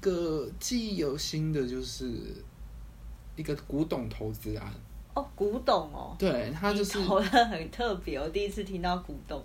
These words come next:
Speaker 2: 的。
Speaker 1: 对，因为他就是，呃，一开始他就是会说，哦，我们要卖一个什么字画啊，或是什么，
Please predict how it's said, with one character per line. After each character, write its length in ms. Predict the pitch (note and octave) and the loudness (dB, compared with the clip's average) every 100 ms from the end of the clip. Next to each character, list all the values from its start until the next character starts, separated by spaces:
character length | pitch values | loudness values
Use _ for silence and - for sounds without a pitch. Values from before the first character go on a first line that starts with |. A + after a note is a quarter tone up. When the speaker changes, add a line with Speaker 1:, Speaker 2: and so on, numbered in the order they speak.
| - | -10
Speaker 2:
的。 180 | - - - - | -12 -12 -14 0
Speaker 1:
对， 400 | G#3+ C#3 - - - - | 2 2 -2 -10 -12 0
因 160 | C#4 | 4
为 80 | D#4+ | 6
他 160 | C4 C#4+ | 4 2
就 100 | C#4 | 0
是， 840 | B3 B3+ A#3+ G#3+ F#3+ F3 D#3 B2+ G2+ - - - - | 0 0 0 0 -2 -2 -4 -6 -8 -10 -10 -10 -8
呃， 420 | D3+ D3+ C#3 C3 - | -4 -2 -2 -4 -6
一 100 | G#3 | -4
开 200 | G#3+ G#3+ | -2 -2
始 160 | D3 | -4
他 140 | C3+ E3+ | -4 -4
就 120 | E3+ | -2
是 120 | E3+ | 0
会 100 | E3 | 0
说， 300 | D#3+ D3 C#3+ | 0 -2 -2
哦， 140 | - | -2
我 40 | C#3+ | -4
们 180 | C3 B2 | -2 -2
要 220 | D3 C#3 B2+ B2+ | 0 0 -2 -4
卖 320 | D3 D3 C3 B2 - - - - - | -2 0 0 -4 -8 -12 -14 -14 -10
一 100 | C#3 | -4
个 140 | C3+ | -4
什 120 | B2+ | -2
么 120 | A#2+ A2+ | -4 -4
字 260 | - D#3+ C#3 | -2 2 2
画 300 | - D3 B2+ | 2 0 0
啊， 360 | A#2 A#2 A#2 - | -2 -4 -6 -6
或 100 | D3+ | -4
是 100 | D3+ | -4
什 140 | C3 | -4
么， 300 | A#2 A2+ - | -6 -6 -8